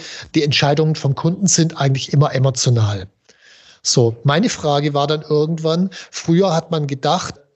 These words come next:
Strategieentwicklung ist immer ein rationaler Prozess. Aber wenn ich als Unternehmer bin ich ja auch Kunde, wenn ich meine Kaufentscheidungen alle emotional treffe, wieso sollten dann meine Strategieentscheidungen alle rational sein? Das macht für mich keinen Sinn.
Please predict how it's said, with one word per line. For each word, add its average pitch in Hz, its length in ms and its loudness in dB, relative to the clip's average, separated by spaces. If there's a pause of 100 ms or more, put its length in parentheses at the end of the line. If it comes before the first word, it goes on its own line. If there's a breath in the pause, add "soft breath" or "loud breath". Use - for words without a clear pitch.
Strategieentwicklung 185 1300 -2
ist - 200 -2
immer 170 220 2
ein 165 80 0
rationaler 156 720 0
Prozess. 165 640 -2 (360 loud breath)
Aber 156 240 2
wenn 156 240 -2 (140)
ich - 440 -2
als 135 240 -2
Unternehmer 156 540 2
bin 139 180 0
ich 139 100 -2
ja 160 140 -2
auch 190 240 0
Kunde, 170 460 0
wenn 156 120 0
ich 147 120 -4
meine 139 240 -2
Kaufentscheidungen 190 920 -2
alle 147 260 -2
emotional 156 720 0
treffe, 151 380 -2 (340 loud breath)
wieso 175 300 2
sollten 180 340 -4
dann 170 140 -2
meine 151 240 0
Strategieentscheidungen 175 1160 0
alle 160 280 -2
rational 143 540 0
sein? 143 240 0
Das 151 160 -4
macht 151 200 -2
für 165 100 -2
mich 151 200 -2
keinen 151 240 2
Sinn. 131 440 2